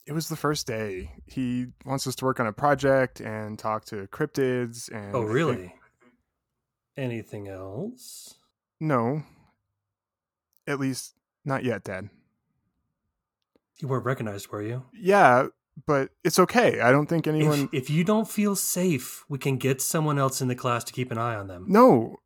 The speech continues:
Speaker 1: No. It's okay. I want, I, I can stay in the class. It's okay.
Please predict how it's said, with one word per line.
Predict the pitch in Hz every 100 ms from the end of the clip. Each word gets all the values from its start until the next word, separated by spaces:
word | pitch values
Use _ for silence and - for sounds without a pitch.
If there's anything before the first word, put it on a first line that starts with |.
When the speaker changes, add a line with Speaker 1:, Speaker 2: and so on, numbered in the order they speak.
| _ _ _ _ _ _ _ _
Speaker 1:
No. | 156 147 101 - - - - _ _ _ _ _ _
It's | 151 -
okay. | 185 127 98 _ _ _ _ _ _ _ _ _ _ _ _ _ _ _ _ _ _ _ _ _ _ _ _ _ _ _ _ _ _ _ _ _ _ _ _ _ _ _ -
I | 147
want, | 151 165 170 160 _ _ _ _ _ _ _ _ _ _ _ _ _ _ _ _ _ _ _ _ _
I, | - 143 147 143 131 127 113 - _ _ _ -
I |
can | 143 165
stay | - - 185
in |
the | 196
class. | - 240 190 - - - _ _ _ _ _
It's | - 165 180
okay. | 214 214 226 110